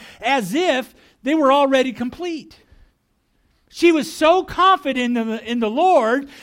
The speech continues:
that while she's looking to what's going to happen as a result of the child that she is carrying,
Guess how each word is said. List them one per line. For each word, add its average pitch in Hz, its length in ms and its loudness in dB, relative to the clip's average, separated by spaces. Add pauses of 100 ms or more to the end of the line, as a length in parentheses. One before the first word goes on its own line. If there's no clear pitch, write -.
(160)
that 262 180 0
while 277 140 4
she's 277 300 -4
looking 330 320 0
to 294 60 0
what's 277 260 0
going 262 280 -2
to 226 120 -2
happen 285 640 -4 (260)
as 233 240 -2
a 247 140 0
result 240 760 0
of 226 140 -2
the 233 120 -4
child 233 500 -4
that 202 120 -8
she 233 220 -8
is 190 160 -6
carrying, 240 840 -4